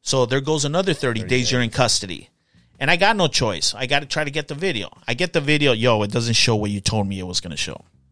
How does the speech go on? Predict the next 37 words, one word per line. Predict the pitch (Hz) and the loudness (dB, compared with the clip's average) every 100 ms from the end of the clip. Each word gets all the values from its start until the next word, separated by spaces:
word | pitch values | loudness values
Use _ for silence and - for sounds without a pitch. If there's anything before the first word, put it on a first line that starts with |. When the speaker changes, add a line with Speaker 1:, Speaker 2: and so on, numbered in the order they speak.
| _ _ - | _ _ -6
Speaker 1:
right? | 101 120 - _ _ _ _ _ _ - | -2 -2 -4 _ _ _ _ _ _ -8
So | - | -4
guess | 104 131 - | 0 2 2
what? | 147 101 - _ _ _ _ _ _ | 2 0 0 _ _ _ _ _ _
All | 104 107 | 0 0
right, | 98 - _ 101 | 0 -4 _ -4
now, | 117 139 123 110 117 | 2 6 6 4 0
uh, | - 123 104 - | -2 0 0 -2
let's | 120 - | -4 -2
continue | 123 131 147 139 131 | -2 2 2 2 2
to | 123 | -2
get | 117 135 - - | -2 -4 -4 -2
this, | 139 - - - - _ | -2 0 -2 -4 -10 _
you | 110 | -8
know? | 123 139 127 | -8 -8 -10
So | - 151 | -6 -2
all | 127 175 | 2 2
this | 107 | 2
Speaker 2:
Takes | 104 | 2
Speaker 1:
time | 196 214 | 2 6
Speaker 2:
X | 113 - | 6 4
amount | 110 110 | 0 0
of | 110 | 2
more | 107 | 0
time. | - 127 92 - | 2 0 0 -8
Speaker 1:
Exactly. | 110 127 117 101 123 | -4 2 2 2 -2
So | - 131 | -2 0
all | 175 | 0
this | 170 | 0
time, | - 151 151 139 | 0 0 0 -2
you | 139 | -2
know, | 135 | -2
you're | 120 107 | -2 -2
getting | 120 120 107 - _ 117 _ _ _ - | -2 -2 -6 -10 _ -20 _ _ _ -2
restless | 131 156 - 156 - | 0 2 0 0 0
in | 151 147 | 0 -2
there, | 147 143 139 143 135 | -2 0 -2 -2 -6